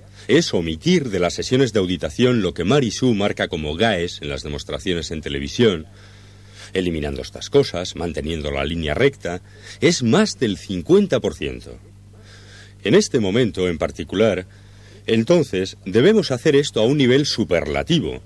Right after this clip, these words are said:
aquí en Sand Hill, ya que si alguno de los auditores que están en coauditación cometiera algún error serio,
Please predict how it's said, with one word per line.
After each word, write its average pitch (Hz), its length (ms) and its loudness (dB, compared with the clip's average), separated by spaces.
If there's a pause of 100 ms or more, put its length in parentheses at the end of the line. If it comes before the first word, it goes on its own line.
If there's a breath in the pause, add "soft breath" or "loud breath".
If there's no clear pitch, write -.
aquí 71 300 -4
en 80 100 -2
Sand 73 260 -6
Hill, 101 220 2 (580 loud breath)
ya 160 160 4
que 170 120 -2
si 104 180 -2
alguno 156 320 4
de 113 60 4
los 90 160 -2
auditores 87 560 0
que 85 80 -4
están 131 260 0
en 123 80 2
coauditación 95 800 0 (300 loud breath)
cometiera 139 480 4
algún 139 240 2
error 117 280 2
serio, 73 500 -2